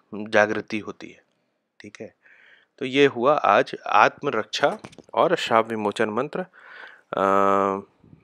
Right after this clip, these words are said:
आने वाले वीडियो में मैं आपको जो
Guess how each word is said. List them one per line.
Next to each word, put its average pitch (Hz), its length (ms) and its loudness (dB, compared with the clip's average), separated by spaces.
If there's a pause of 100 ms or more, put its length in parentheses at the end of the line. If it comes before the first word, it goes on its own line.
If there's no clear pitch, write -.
(120)
आने 113 220 4
वाले 120 240 8
वीडियो 117 340 4
में 117 320 4 (440)
मैं 107 100 4
आपको 104 500 4 (240)
जो - 300 -6